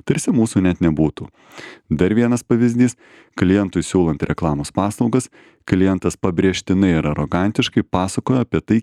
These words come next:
kiek pinigų yra išmetęs reklamai. Taip, būtent išmetęs, o ne investavęs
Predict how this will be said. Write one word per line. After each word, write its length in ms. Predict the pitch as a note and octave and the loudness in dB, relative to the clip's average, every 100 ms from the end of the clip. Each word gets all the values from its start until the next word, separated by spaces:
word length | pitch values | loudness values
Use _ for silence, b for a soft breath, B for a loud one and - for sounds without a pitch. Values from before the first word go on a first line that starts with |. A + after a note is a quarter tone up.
| - | -2
kiek 280 | - G2 - | 0 0 0
pinigų 440 | D#2 D#2 D2 A2+ D3 | -2 0 2 2 2
yra 120 | C3+ | 2
išmetęs 600 | - E2+ E2 E2 F2+ - | 0 -2 -2 -2 -4 -4
reklamai. 460 | F#2 A#2+ G2+ D2 C#2+ b b _ | -2 -2 -2 -4 -10 b b _
Taip, 240 | G#2 D3 - b b - | 0 0 -8 b b -2
būtent 400 | A2+ A#2+ A2+ A2+ | 0 0 0 -2
išmetęs, 540 | - A2 D#2 - D#2+ b b b | 0 0 0 -6 -16 b b b
o 120 | E2 | 0
ne 140 | D#2+ D2+ | 2 0
investavęs 680 | D2 D2 - G2+ A#2+ A#2 | 0 -2 -2 -2 -2 -2